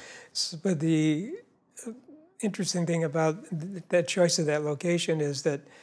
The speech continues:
San Francisco is notorious for its, and famous for its levels of fog. And on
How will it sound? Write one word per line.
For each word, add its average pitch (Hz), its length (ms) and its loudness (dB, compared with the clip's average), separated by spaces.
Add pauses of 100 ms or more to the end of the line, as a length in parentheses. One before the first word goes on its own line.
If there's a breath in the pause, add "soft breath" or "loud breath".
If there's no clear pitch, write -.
(200 loud breath)
San 185 260 0
Francisco 170 600 0
is 139 160 -2
notorious 165 1080 2
for 156 500 0 (640)
its, 165 360 -6 (100)
and 151 280 -4
famous 170 380 0
for 156 360 2
its 160 380 -2 (140)
levels 170 380 -2
of 156 160 -8
fog. 156 600 -2 (560 loud breath)
And 165 460 -4
on 160 420 -4